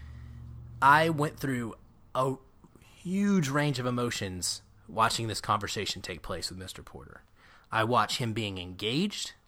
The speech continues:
I watch him intentionally trying to put away the phone, ignore it,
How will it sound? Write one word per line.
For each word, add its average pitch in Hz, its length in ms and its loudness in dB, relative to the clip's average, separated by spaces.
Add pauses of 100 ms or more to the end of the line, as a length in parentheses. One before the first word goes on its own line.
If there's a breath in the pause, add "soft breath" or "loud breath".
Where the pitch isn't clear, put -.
(100)
I 127 120 2
watch 117 320 -2
him 110 100 -6
intentionally 170 720 -2
trying 127 300 0
to 104 40 -8
put - 180 -8
away 101 160 -6
the 85 80 -12
phone, 165 540 4 (400 loud breath)
ignore 117 420 2
it, - 240 -2